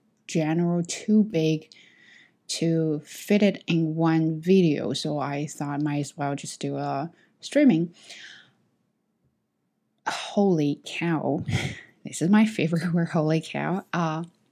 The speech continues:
I can't imagine how awkward I was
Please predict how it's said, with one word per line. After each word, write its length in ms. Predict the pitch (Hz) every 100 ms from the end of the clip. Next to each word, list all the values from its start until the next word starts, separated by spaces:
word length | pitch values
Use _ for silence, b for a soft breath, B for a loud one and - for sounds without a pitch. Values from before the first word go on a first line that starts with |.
| _ -
I 260 | 180 196
can't 420 | 190 - - 165 -
imagine 640 | 151 147 151 170 180 214 220 B B B
how 400 | - - 170 -
awkward 540 | - 160 165 - 220 233
I 100 | 233
was 540 | 226 240 269 285 -